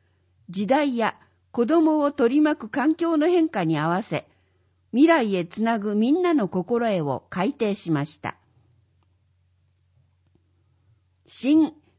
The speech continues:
未来へつなぐみんなの心へ。四つの心へ、九つの約束。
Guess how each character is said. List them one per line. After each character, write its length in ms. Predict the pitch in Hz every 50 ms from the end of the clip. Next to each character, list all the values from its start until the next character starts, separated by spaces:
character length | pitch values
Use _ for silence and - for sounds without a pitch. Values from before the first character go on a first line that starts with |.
| _ _
未 180 | 208 226 285 320
来 260 | 349 339 277 226 196
へ 100 | 180 170
つ 160 | 175 - 214
な 160 | 214 214 233
ぐ 160 | 220 196 208 208
み 160 | 196 202 247
ん 120 | 285 302
な 100 | 311 330
の 160 | 311 226 170
心 400 | 156 - 151 - - 190 175 170
へ。 240 | 147 113 78 - _ _ _ _ _ _ _ _ _ _ _ _ _ _ _ _ _ _
四 160 | 196 214 208 202
つ 300 | - _ _ - 349 370
の 140 | 359 294
心 480 | - - 175 165 - 190 190 190 175 151
へ、 200 | 127 87 - _ _ _ _ _ _ _
九 120 | - 214 190 - 302 359 339 311 247
つ 160 | - - 175
の 140 | 165 151 139
約 260 | 131 123 139 - -
束。 440 | - - 170 143 - - 139 127 -